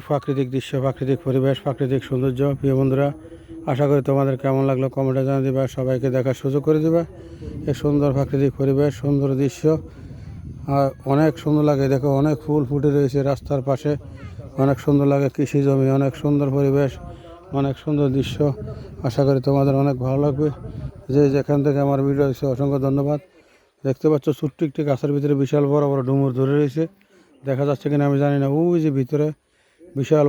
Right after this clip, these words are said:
বড় বড় ডুমুর, ওই যে এটা তো পেকে রয়েছে ডুমুর। এই দেখো এখানে একটা প্রজাপতি, এই দেখো ফুলের মাঝে দেখতে পাচ্ছ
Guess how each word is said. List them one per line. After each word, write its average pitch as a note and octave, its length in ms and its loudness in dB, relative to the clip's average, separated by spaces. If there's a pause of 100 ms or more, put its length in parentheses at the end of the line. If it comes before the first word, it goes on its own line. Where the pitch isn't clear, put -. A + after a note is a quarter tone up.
বড় D3 160 2
বড় C#3 160 0
ডুমুর, C#3+ 300 2 (300)
ওই D#3 140 -2
যে D3+ 120 -4
এটা C#3+ 180 -2
তো C#3+ 40 0 (640)
পেকে D3 280 4
রয়েছে C#3+ 280 2
ডুমুর। D3 260 2 (240)
এই D3 120 0
দেখো C3+ 200 0
এখানে C#3+ 220 0
একটা C#3 180 -2
প্রজাপতি, C#3+ 520 0 (640)
এই C#3 120 0
দেখো C#3 240 2
ফুলের C#3 320 2
মাঝে C#3+ 180 0 (1800)
দেখতে C3+ 240 0
পাচ্ছ D3+ 140 0